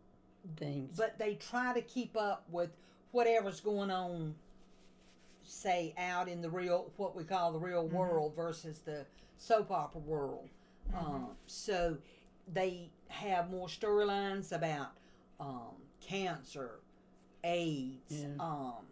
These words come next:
Speaker 3: Which are very
Speaker 2: different
Speaker 3: important subjects,
Speaker 2: Oh, yes.
Speaker 3: obviously.
Speaker 2: And that's why I'm saying. They
Speaker 3: But they're
Speaker 2: haven't
Speaker 3: looking for the
Speaker 2: Yeah,
Speaker 3: reach
Speaker 2: right.
Speaker 3: of the audience. Those are the people that are watching soap operas,
Speaker 2: Right.
Speaker 3: you know, that kind of thing.
Speaker 2: Well, you think in, when we were growing up, it was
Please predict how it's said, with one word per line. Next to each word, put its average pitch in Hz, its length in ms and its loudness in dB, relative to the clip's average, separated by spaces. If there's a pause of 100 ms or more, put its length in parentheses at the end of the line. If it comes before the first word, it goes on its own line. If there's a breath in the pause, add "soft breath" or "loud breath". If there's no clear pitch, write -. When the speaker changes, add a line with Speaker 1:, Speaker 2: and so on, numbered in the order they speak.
(140)
Speaker 3:
Which 247 240 -4
are 220 120 0
very 208 220 0
Speaker 2:
different 208 240 -2
Speaker 3:
important 185 360 -4
subjects, 233 240 -2
Speaker 2:
Oh, 254 120 12
yes. 214 340 6
Speaker 3:
obviously. 175 560 -2
Speaker 2:
And 220 160 4
that's 240 260 6
why 240 120 4
I'm 208 120 -2
saying. 214 440 -4 (180)
They 208 120 2
Speaker 3:
But 254 100 6
they're 240 80 8
Speaker 2:
haven't 240 140 4
Speaker 3:
looking 269 260 -2
for 233 120 -2
the 190 220 -2
Speaker 2:
Yeah, 190 140 2
Speaker 3:
reach - 400 -10
Speaker 2:
right. 170 240 4
Speaker 3:
of - 60 -6
the 196 120 -4
audience. 170 480 -4 (140)
Those 196 300 -4
are 175 40 -8
the 175 80 -8
people 175 280 -8
that 170 100 -4
are 165 140 -6 (240)
watching 170 360 -8
soap 170 320 -8
operas, 165 300 -6
Speaker 2:
Right. 175 260 4
Speaker 3:
you 165 60 -6
know, 160 160 -6
that 160 240 -12
kind 165 140 -6
of 160 80 -8
thing. 170 160 -10
Speaker 2:
Well, 247 360 4
you 240 160 -2
think 220 320 -4
in, 190 300 -4 (320)
when 175 260 -6
we 214 160 0
were 240 200 0
growing 170 440 0
up, 139 300 2 (340 loud breath)
it 208 240 2
was 185 380 -8